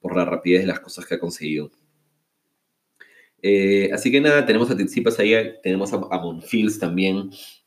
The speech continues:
eh, tenemos a Monfils en ter-, eh, como tercer preclasificado, lo tenemos a Coric y lo tenemos a Bautista, eh, por abajo.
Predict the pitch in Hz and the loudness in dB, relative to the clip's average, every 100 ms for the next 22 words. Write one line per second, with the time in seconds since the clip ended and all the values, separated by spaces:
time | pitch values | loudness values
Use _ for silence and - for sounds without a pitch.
0 | _ - 85 85 80 78 76 - _ _ | _ -6 -6 -4 -8 -8 -10 -16 _ _
1 | _ _ _ _ _ _ _ _ - 92 | _ _ _ _ _ _ _ _ -4 -2
2 | 98 104 90 87 104 101 104 90 87 - | 2 2 2 0 2 2 2 -2 -2 -4
3 | - 87 80 73 80 - 87 87 87 - | -4 -2 -2 -6 -8 -4 -2 -2 -4 -4
4 | - 95 92 - - - 143 135 131 - | -2 -2 -2 -6 -6 -2 2 4 4 0
5 | - _ _ _ _ _ _ 117 113 117 | -10 _ _ _ _ _ _ 0 4 6
6 | 135 131 - 135 139 - - - - 107 | 6 4 4 4 4 2 -2 -6 -4 -2
7 | 104 101 113 117 107 92 - 110 - 110 | 0 2 2 4 2 2 2 0 2 0
8 | 110 - - _ _ _ _ _ _ _ | 0 -4 -16 _ _ _ _ _ _ _
9 | _ _ _ _ _ _ 98 95 92 - | _ _ _ _ _ _ -2 0 0 0
10 | 95 92 95 92 98 | 2 4 4 2 -2